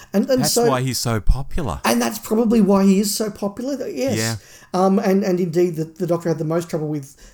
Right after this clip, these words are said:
Speaker 1: still hasn't come out yet and is also very popular, so you can probably work out who it is.
Speaker 2: <laughs> Yes.
Speaker 1: In the end, I went for Doomsday.
Speaker 2: Okay.
Speaker 1: And that's because of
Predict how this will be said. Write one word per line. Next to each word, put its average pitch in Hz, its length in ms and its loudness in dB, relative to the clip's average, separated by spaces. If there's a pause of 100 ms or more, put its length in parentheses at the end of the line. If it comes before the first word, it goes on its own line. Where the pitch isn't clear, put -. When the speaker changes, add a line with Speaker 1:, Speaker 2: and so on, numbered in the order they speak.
Speaker 1:
still 170 260 -2
hasn't 156 200 -2
come 165 140 0
out 165 140 0
yet 170 120 4
and 175 140 2
is 156 100 -2
also 190 260 0
very 165 180 -2
popular, 185 440 -6
so 165 140 -12
you 165 80 -10
can 156 80 -10
probably 160 180 -6
work 165 140 -8
out 170 80 -4
who 170 80 -2
it 170 80 -4
is. 160 220 -6
Speaker 2:
<laughs> - 60 -20 (680)
Yes. 135 400 -6 (200)
Speaker 1:
In 294 220 4
the 277 140 2
end, 226 160 2
I 214 80 2
went 202 200 4
for 202 140 -2
Doomsday. 170 640 -2 (340)
Speaker 2:
Okay. 104 280 -10 (160)
Speaker 1:
And 185 200 4
that's 202 220 -2
because 165 1000 -4 (180)
of 143 540 -8